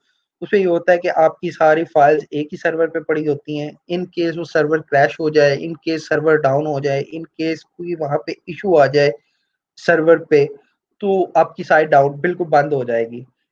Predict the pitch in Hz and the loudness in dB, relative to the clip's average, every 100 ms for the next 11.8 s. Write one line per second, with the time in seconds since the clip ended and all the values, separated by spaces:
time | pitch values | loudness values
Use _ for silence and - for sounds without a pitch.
0 | - 156 190 - 190 - 202 165 170 170 | -12 -8 -8 -8 -12 -8 -8 -6 -8 -10
1 | - 151 147 185 170 156 - 156 165 160 | -2 2 4 2 -4 -8 -10 -10 -10 -6
2 | 156 147 135 151 151 151 - 147 151 - | -6 -6 -4 -2 -2 -6 -4 -2 -2 -6
3 | _ - 180 _ _ - 180 180 175 _ | _ -6 -6 _ _ -10 -6 -4 -6 _
4 | 143 143 139 147 143 156 151 151 175 151 | 2 4 4 2 0 2 2 0 -8 -10
5 | - - 156 156 - 185 185 151 143 170 | -16 -18 -10 -10 -4 -4 0 -2 -2 -6
6 | 147 143 170 165 135 147 180 - 185 151 | -4 -4 -4 -2 -2 -2 -4 -6 -4 -2
7 | 156 147 - 151 156 _ _ _ _ 165 | 0 -2 -4 -8 -8 _ _ _ _ -4
8 | 185 196 - 180 180 - 160 151 151 151 | 0 -2 -2 -2 -2 -2 -2 0 2 2
9 | 147 165 - 165 139 139 135 170 147 143 | 0 -6 -4 -4 0 0 0 -2 -4 -2
10 | 143 131 - 151 - 151 143 156 156 151 | 0 0 -2 -8 -4 -4 -2 -4 -6 -10
11 | 160 151 160 - 185 139 135 143 | -12 -14 -16 -6 0 0 2 2